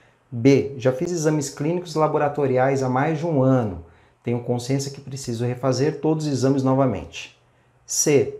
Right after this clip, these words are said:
Sei que é importante realizar os exames clínicos ou laboratoriais, mas não tenho tempo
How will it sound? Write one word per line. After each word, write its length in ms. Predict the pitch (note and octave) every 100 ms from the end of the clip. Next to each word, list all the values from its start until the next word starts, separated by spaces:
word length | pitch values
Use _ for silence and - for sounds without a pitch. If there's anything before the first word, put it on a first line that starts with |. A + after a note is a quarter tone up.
| -
Sei 320 | - E3 G3+
que 160 | - E3
é 20 |
importante 560 | E3 C#3+ - D3 D3+
realizar 400 | - B2 A2+ B2+
os 80 | B2+
exames 380 | A#2 A2+ A2+ G#2+
clínicos 440 | - C3+ D#3 -
ou 200 | - -
laboratoriais, 840 | D#3 D3+ D3 C#3+ D3 C#3+ A2+ G2 F2+
mas 220 | A2+ A2+
não 120 | A#2+
tenho 200 | G#2 G2+
tempo 600 | - B2 C3+ E3 G3